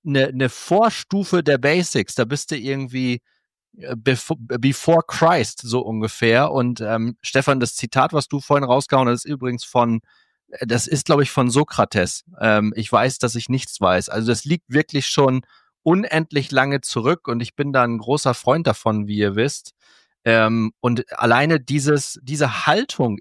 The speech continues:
inne zu haben, dass ich nicht alles wissen kann und mir das ranhole und das nicht als Schwäche gesehen wird, das ist für mich auch ein, ein absoluter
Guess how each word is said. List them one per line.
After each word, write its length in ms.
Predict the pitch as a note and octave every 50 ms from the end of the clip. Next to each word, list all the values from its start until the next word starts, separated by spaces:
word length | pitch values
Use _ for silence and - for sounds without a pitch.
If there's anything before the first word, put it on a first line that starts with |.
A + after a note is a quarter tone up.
| _ -
inne 260 | D3 E3 G3+ G3+ F3
zu 320 | - - - B2+ A2+ A2
haben, 500 | A#2 A2 G2 G#2 G#2 F#2+ G#2+ C3 E3 F#3 - _ _ _ _ _ _ _ -
dass 160 | A#2+ B2+ C3+
ich 180 | D3+ C#3 -
nicht 240 | - D3 C3+ - -
alles 360 | - B2+ C3+ C#3 C#3 - -
wissen 280 | C3 C3+ B2+ - B2 A#2
kann 380 | - - - B2+ C3 E3+ F#3+ G3+
und 140 | F3+ D#3 C3
mir 160 | C3 B2+ C3+
das 320 | C#3 C3 A#2+ - - A#2 G#2+
ranhole 760 | A#2+ C#3 F3+ A3 A#3 G#3+ - - B2+ A#2 A#2 A2+ A2+ B2+ D3+
und 220 | E3+ D#3 B2 G#2+
das 160 | A#2+ A2+ - -
nicht 200 | C#3+ C#3+ - -
als 200 | A2 A2 - -
Schwäche 560 | - - - - A#2 D#3 F3 - - E3+ C3
gesehen 540 | G#2 G#2 G2+ G2+ G2+ G#2 G#2 G#2+ A2 A2 G#2
wird, 280 | G#2+ A2+ B2+ D3 - - _ - - - _ _ _ _ _ _ _ -
das 360 | A#2 G2+ F2+ G#2+ A2 - -
ist 140 | B2 - -
für 140 | - B2
mich 220 | A2+ A#2 A2 - -
auch 220 | - - A#2 A#2
ein, 300 | B2 G#2 F#2+ F#2 F#2 F#2+ - _ _ _ _ _ _ _ -
ein 160 | G#2+ A2 G#2+ G#2+
absoluter 760 | F2+ B2 A#2 - - C3 A2 G#2+ G#2 - A2+ G2+ F#2+ G2+